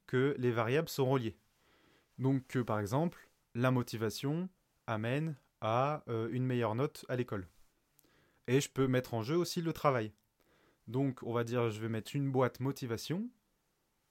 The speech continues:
qui est liée à une boîte travail, et ces deux boîtes, euh, correspondent à la note finale à l'école. Et donc, pour, euh,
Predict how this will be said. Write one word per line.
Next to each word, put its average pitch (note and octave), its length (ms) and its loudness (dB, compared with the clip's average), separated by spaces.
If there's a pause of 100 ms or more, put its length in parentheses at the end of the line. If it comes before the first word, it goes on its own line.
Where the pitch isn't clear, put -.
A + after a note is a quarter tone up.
(160)
qui D3+ 200 -2
est C#3 60 2
liée C3 460 0
à A#2+ 120 0
une A#2+ 140 -2
boîte A2+ 260 -4
travail, E3+ 540 -2 (720)
et B2 80 -4
ces A#2+ 200 -6
deux A#2 160 -2
boîtes, D#3 580 0
euh, A2 360 -2
correspondent C#3+ 640 -2
à C3 80 4
la C3 100 4
note E3 200 -2
finale C#3+ 480 -2
à B2+ 80 -2
l'école. A2+ 400 -4
Et C3 100 0
donc, B2+ 240 2 (400)
pour, C3 300 2
euh, A2 340 4